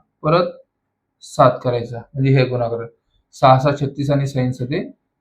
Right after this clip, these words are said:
बेचाळीस. बेचाळीस गुणिला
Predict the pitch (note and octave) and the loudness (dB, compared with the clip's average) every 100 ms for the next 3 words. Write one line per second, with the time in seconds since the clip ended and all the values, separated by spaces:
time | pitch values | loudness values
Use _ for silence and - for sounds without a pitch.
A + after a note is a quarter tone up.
0 | _ _ _ _ _ _ _ C3+ C#3+ C3+ | _ _ _ _ _ _ _ 0 2 4
1 | A#2+ A2 - _ _ _ C#3+ D#3+ E3 E3 | 2 0 -8 _ _ _ 2 2 6 4
2 | F3 - D#3+ D#3+ D#3 D#3+ G3 | 4 0 0 2 4 4 4